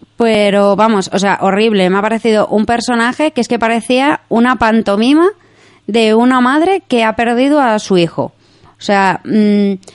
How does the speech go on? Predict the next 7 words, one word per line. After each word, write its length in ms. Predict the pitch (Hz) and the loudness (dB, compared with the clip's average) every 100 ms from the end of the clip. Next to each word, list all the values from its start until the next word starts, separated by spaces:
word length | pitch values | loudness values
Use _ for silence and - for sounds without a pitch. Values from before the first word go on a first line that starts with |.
| _ - | _ -2
no 240 | 220 233 | 0 0
tenía 320 | 247 240 240 | 0 0 0
ningún 460 | 233 233 220 233 226 | 0 0 2 2 0
tipo 300 | 233 208 226 | -2 -2 0
de 500 | 220 214 208 208 202 | 0 0 2 0 0
carisma, 720 | 208 202 294 302 339 359 359 - | 0 0 0 2 2 2 0 -2
eh, 720 | 220 220 214 208 202 202 185 | -2 0 2 2 0 0 -2